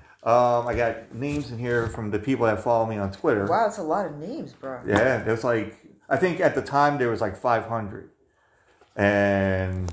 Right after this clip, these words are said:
Speaker 2: Wow.
Speaker 1: thank, thank God for computers, because my hand would be chopped off. Because
Speaker 2: Yeah, what is wrong with you?
Speaker 1: Yeah, I know.
Speaker 2: No,
Speaker 1: It,
Speaker 2: why would
Speaker 1: it,
Speaker 2: you even fathom that?
Speaker 1: but, but hold on, hold on. Now, now we gotta, like,
Speaker 2: What do we
Speaker 1: 'cause,
Speaker 2: do?
Speaker 1: well, there's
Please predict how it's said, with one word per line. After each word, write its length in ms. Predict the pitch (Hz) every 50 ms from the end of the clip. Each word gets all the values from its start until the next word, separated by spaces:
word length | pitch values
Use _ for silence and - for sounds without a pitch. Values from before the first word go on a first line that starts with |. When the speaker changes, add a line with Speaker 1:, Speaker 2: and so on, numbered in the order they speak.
| - -
Speaker 2:
Wow. 220 | - 120 117 120 117
Speaker 1:
thank, 440 | 131 120 135 - 202 - - -
thank 280 | - - 175 196 190 -
God 260 | 180 170 170 170 165
for 100 | 165 151
computers, 720 | - 135 120 117 - - - 196 208 214 214 226 226 220
because 320 | 220 - 113 110 107 104 101
my 100 | 104 113
hand 400 | 120 120 131 131 135 139 139 120
would 140 | 107 95 98
be 320 | 104 101 95 95 92 - _ _ _ _ _ _ _ _ _ _ -
chopped 300 | - 120 110 - - -
off. 160 | - - - - - - - -
Because 600 | 110 95 - 107 104 101 101 98 98 95 - - _ _ _ _ -
Speaker 2:
Yeah, 100 | 233 -
what 120 | 294 381
is 120 | 415 - 370
wrong 220 | 349 285 208 156
with 180 | 147 - - 120
you? 100 | 120 120 - - - -
Speaker 1:
Yeah, 260 | 135 156 165 - - -
I 60 | 117
know. 120 | 151 165 139
Speaker 2:
No, 200 | 320 302 226 202
Speaker 1:
It, 60 | - 277
Speaker 2:
why 80 | 302 330
would 60 | 370
Speaker 1:
it, 80 | 370
Speaker 2:
you 60 | 349 339
even 120 | 294 294
fathom 380 | - 320 294 269 254 220 175 151
that? 180 | 139 - - _ _ _
Speaker 1:
but, 260 | 143 185 185 185 185 -
but 120 | 117 107
hold 180 | 107 139 156 170
on, 160 | 160 131 101
hold 200 | 113 143 143 110
on. 40 | 98
Now, 220 | 110 117 123 120 -
now 160 | 120 123 127
we 80 | 131 131
gotta, 240 | 139 123 123 123
like, 320 | 120 117 113 - - - - _ _
Speaker 2:
What 120 | 185 190
do 40 | 196
we 60 | 202
Speaker 1:
'cause, 220 | 147 127 113 - -
Speaker 2:
do? 60 | - - - - - -
Speaker 1:
well, 220 | 123 127 120 120 123 -
there's 200 | 127 135 127 127